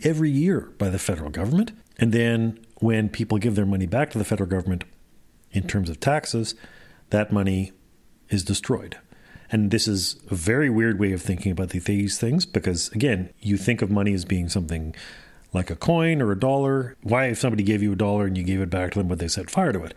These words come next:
But this is exactly how money was used and taxes were paid for centuries in Great Britain, where money took the form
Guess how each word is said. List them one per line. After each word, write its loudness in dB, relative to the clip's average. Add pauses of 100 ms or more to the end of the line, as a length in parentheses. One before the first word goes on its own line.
(340)
But 2
this 2
is 0
exactly 2
how 2
money 2
was 2
used 2
and 0
taxes 0
were 2
paid 0
for -2
centuries 0 (220)
in 2
Great 0
Britain, -2 (460)
where 2
money 2
took -4
the 0
form -2